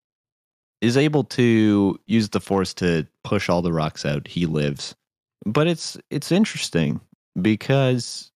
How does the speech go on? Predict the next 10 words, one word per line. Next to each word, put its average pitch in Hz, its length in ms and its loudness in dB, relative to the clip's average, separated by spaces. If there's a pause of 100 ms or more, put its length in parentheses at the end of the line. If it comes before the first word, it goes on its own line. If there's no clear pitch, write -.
(320)
of 104 180 0
this 110 180 2
whole, 117 260 2
like, 98 260 -2 (100)
the 98 80 2
Jedi 87 480 0
shouldn't 85 300 -4
develop 82 320 -2
attachments 85 520 -4
thing. 151 280 -2